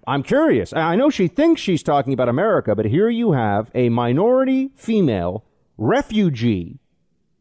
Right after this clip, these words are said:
who is a member of Congress, who's now a, a rich public representative.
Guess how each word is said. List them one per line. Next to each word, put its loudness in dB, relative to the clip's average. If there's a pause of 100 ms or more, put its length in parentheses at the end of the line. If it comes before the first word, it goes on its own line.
(720)
who 2
is 0
a 2
member 2
of -4
Congress, 0
who's 0
now 0
a, 0
a 2
rich -2 (1000)
public 0
representative. -2